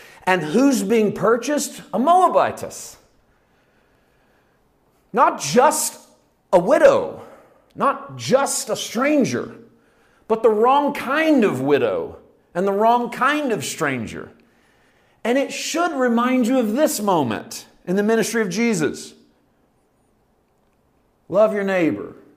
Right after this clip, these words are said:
the way you love yourself. Yes. Um,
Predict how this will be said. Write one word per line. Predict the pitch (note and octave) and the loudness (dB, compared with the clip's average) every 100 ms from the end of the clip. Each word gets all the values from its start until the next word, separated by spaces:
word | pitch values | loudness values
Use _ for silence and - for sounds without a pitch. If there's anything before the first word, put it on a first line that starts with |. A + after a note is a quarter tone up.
| _ _ _ _ _ _ - | _ _ _ _ _ _ -4
the | |
way | D#3+ F3 | 0 2
you | E3+ | 4
love | F3 D#3+ | 4 2
yourself. | D#3+ - D#3 A#2+ - - - _ _ _ _ - - _ _ _ _ _ _ - | -4 -2 0 0 -6 -20 -20 _ _ _ _ -20 -20 _ _ _ _ _ _ -4
Yes. | A2+ A#2+ F3 - - _ - - - | 0 2 0 -6 -16 _ -20 -14 -2
Um, | F3+ D#3+ C#3+ - | 0 0 -6 -12